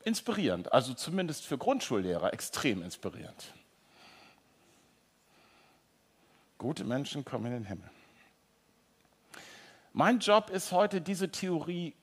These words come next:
so in Grund und Boden zu schießen, dass davon nichts mehr übrig bleibt. Nichts. Ich habe hier bei meinem Konzept drau-, drinstehen, dass diese Theorie schwach ist.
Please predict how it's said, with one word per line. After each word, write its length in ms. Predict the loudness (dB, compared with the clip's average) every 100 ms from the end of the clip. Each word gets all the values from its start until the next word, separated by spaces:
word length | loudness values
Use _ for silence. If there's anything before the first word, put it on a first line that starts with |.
| _
so 240 | -2 2 2
in 140 | 0
Grund 300 | -2 -2 0
und 140 | -2 -2
Boden 280 | 0 0
zu 200 | -2 -6
schießen, 460 | -6 -2 -4 -2 -4
dass 160 | -2 -2
davon 440 | -2 -2 -2 2
nichts 380 | 2 2 -6 -6
mehr 140 | -4
übrig 360 | -6 -8 -16 -12
bleibt. 460 | -10 -10 -14 -20 -16 -2
Nichts. 640 | 0 0 -6 -10 -12 -14 -20 _ _ _ _ _ _ _ _ _ _ _ _ _ _ _ -4
Ich 120 | 2
habe 140 | 2 2
hier 120 | 2
bei 140 | 4
meinem 280 | 4 4 4
Konzept 540 | -2 -2 2 0 4
drau-, 160 | 8 8
drinstehen, 540 | 6 0 0 -2 -2
dass 140 | -2 -4
diese 280 | -6 -4 -2
Theorie 460 | 0 0 0 -2
schwach 460 | -2 2 4 4 4
ist. 400 | 0 0 -2